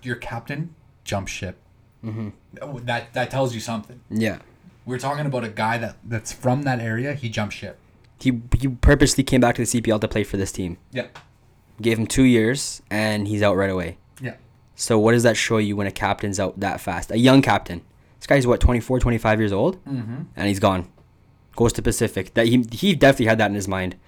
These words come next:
Speaker 2: He doesn't just do that in a day. That's not an overnight decision. You know what I mean?
Speaker 1: And
Speaker 2: Ryan Telfer, one of the best strikers in the league.
Speaker 1: Yeah.
Speaker 2: Probably one of the best players on the team, for sure.
Speaker 1: The one, the one thing about Ryan Telfer is he wasn't even supposed to play in the Canadian Premier League this year.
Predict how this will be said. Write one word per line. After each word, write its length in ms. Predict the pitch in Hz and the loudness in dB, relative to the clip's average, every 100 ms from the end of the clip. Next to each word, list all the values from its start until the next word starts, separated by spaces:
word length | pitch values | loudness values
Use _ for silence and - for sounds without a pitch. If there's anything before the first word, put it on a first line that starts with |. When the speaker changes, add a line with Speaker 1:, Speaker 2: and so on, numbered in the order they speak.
| - | -10
Speaker 2:
He 100 | - | 0
doesn't 160 | 165 151 | 4 4
just 120 | 131 | 4
do 100 | 113 | 4
that 120 | 110 | 2
in 80 | 98 | 2
a 60 | 95 | -2
day. 200 | 92 92 | -2 -2
That's 140 | 107 | -2
not 100 | 139 | 0
an 80 | 113 | 2
overnight 340 | 107 113 107 | 0 0 -2
decision. 460 | 95 92 101 90 90 _ | -2 -6 -4 -6 -10 _
You 80 | - | -6
know 40 | 104 | -4
what 60 | |
I 40 | 101 | -2
mean? 240 | 110 160 - _ _ _ - | -2 -4 -8 _ _ _ -6
Speaker 1:
And 100 | - | 4
Speaker 2:
Ryan 200 | 127 135 | 8 8
Telfer, 360 | 127 135 - 104 | 8 6 6 4
one 120 | 117 | 4
of 60 | 117 | 4
the 60 | |
best 260 | 101 113 117 | 6 6 6
strikers 360 | - 117 120 107 | 4 4 2 0
in 60 | |
the 60 | 104 | 0
league. 280 | 101 98 - | 0 -2 -4
Speaker 1:
Yeah. 140 | 131 147 - - | -8 -8 2 8
Speaker 2:
Probably 220 | 147 151 | 10 12
one 140 | 143 | 10
of 80 | 139 | 10
the 60 | 131 | 8
best 220 | 131 - | 6 8
players 300 | 143 135 123 | 8 8 8
on 80 | 127 | 4
the 80 | 117 | 2
team, 240 | - 117 | 2 2
for 100 | 101 | 2
sure. 300 | - 123 101 | 0 2 2
Speaker 1:
The 180 | 147 143 | 2 0
one, 520 | 135 131 143 151 143 147 | 0 0 -2 -4 -6 -4
the 120 | 135 | -4
one 200 | 123 135 | -2 -4
thing 120 | 147 | -4
about 240 | 135 123 110 | 0 0 0
Ryan 200 | 107 104 | -2 -4
Telfer 360 | 107 104 110 | -6 -6 -6
is 160 | 107 104 | -6 -8
he 140 | - | -8
wasn't 340 | 131 120 117 123 | -6 -4 -4 -4
even 200 | 127 113 | -6 -8
supposed 300 | - 104 98 | -10 -12 -10
to 60 | 107 | -10
play 160 | 117 | -8
in 60 | 113 | -8
the 60 | 110 | -8
Canadian 380 | 117 117 113 | -8 -8 -6
Premier 320 | 110 120 117 113 | -8 -8 -8 -8
League 200 | 113 113 | -10 -10
this 180 | 110 | -12
year. 200 | 117 123 | -10 -12